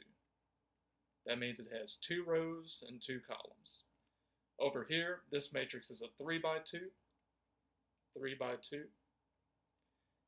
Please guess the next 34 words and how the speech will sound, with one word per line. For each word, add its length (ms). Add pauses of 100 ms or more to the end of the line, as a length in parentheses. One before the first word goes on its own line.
(100)
That 160
means 240
that 100
it 160
has 200 (120)
three 260
rows, 540
but 120
only 300
two 240
columns. 600 (500)
So 160
now 240
the 140 (100)
inside 480
numbers 360
are 140
gonna 160
be 200 (100)
two 300 (1080)
and 120 (100)
three. 240 (1500)
And 100
since 320
they 140
don't 240
match 280
up, 220 (520)
this 120
product 540
is 80
gonna 220
be 280
undefined. 800